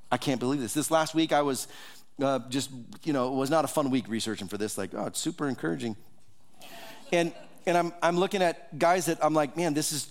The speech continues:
this is describing them." And one guy in particular, and I, I told, uh, Pastor Andy, um, you know, we're, I, I texted him, like, "Dude, I, I'm like, this is messing me up." I go, "I gotta think, I, I gotta throw away all this guy's books, even though they're good books."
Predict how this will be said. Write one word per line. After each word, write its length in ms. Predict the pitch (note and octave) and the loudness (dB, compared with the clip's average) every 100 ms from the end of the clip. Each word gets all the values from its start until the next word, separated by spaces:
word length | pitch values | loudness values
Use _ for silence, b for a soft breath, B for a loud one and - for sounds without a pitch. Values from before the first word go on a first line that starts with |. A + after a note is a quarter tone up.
| - | -6
this 180 | - D#3+ | -2 -2
is 60 | E3 | -2
describing 580 | D3 - E3 E3 D#3+ D3+ | -2 0 2 2 2 2
them." 300 | F#3 D#3 C3 | 2 2 0
And 200 | D3 C3+ | 0 0
one 180 | C#3+ E3 | 0 2
guy 120 | E3 | 2
in 80 | D#3+ | 2
particular, 560 | C#3+ E3 E3 D#3+ C#3 A#2+ B B B - | 0 -2 0 2 0 -2 B B B 0
and 140 | D3+ | 2
I, 180 | D3+ D3+ - | 2 2 0
I 140 | C#3+ | 0
told, 480 | C#3+ D#3+ D3 - C#3+ | 0 0 0 -6 -2
uh, 320 | C#3+ C#3+ C#3 | 2 4 2
Pastor 340 | D#3+ D3 D3 | 0 -2 0
Andy, 280 | C#3+ D3+ C3+ | 0 2 2
um, 160 | B2+ C3 C#3 | 0 -2 0
you 100 | C#3 | 0
know, 120 | C3+ | 2
we're, 160 | C3 C#3 C#3+ C#3 | 0 -4 -4 -2
I, 80 | C3+ A#2 | -2 0
I 120 | B2+ | -2
texted 340 | B2+ E3+ - C#3 | 0 0 0 0
him, 80 | B2 | 0
like, 140 | A2+ | 0
"Dude, 120 | C3+ | 0
I, 160 | C3+ D#3 | 0 0
I'm 220 | B2 D#3+ D3 - | -2 -2 -8 -4
like, 180 | A#2 A#2+ - - - | -4 -4 -10 -20 -6
this 180 | C#3 - | -4 -4
is 60 | |
messing 340 | A2 B2 B2+ B2+ | -2 -2 -2 0
me 140 | C3+ | 2
up." 160 | E3+ A#2 | 2 2
I 80 | A#2+ | 0
go, 100 | A#2+ | 2
"I 140 | A#2+ | 4
gotta 180 | G3 C#3 | 4 2
think, 180 | D3+ C3+ | 0 0
I, 200 | C3 D3 | 2 2
I 20 | |
gotta 180 | D#3 - | 0 0
throw 120 | C#3+ | 0
away 160 | C#3+ | 4
all 120 | C#3+ D3 | 4 4
this 140 | D3 | 2
guy's 180 | D#3+ C#3 | -2 0
books, 380 | G3 F#3+ - - b b b b b - | -2 -2 -6 -10 b b b b b -6
even 140 | G#3+ A#3+ | 2 4
though 100 | A3+ | 4
they're 100 | A3+ | 4
good 140 | C4 | 4
books." 460 | C#4 C4+ - - | 4 4 -2 -6